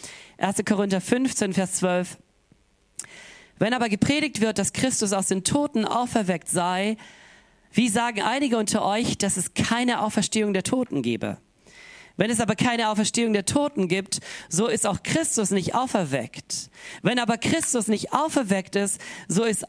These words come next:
also unsere Predigt inhaltslos. Inhaltslos aber auch euer Glaube.“ Hört sich krass an, oder? Und dann wunderst du dich, dass viele Kirchen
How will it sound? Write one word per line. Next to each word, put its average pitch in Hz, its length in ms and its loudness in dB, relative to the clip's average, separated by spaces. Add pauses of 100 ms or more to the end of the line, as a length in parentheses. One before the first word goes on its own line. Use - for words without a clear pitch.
also 220 420 0
unsere 190 240 0
Predigt 262 840 0 (180)
inhaltslos. 170 1000 0 (480)
Inhaltslos 247 880 0
aber 170 340 0
auch 254 520 0 (540)
euer 196 280 2
Glaube.“ 180 640 -2 (1300)
Hört 226 160 -2
sich 220 160 0
krass - 320 0
an, 165 120 2
oder? 233 300 0 (1040)
Und 208 120 0
dann 262 180 2
wunderst 302 320 2
du 294 40 2
dich, 247 180 0
dass 220 180 0
viele 277 280 2
Kirchen 247 540 2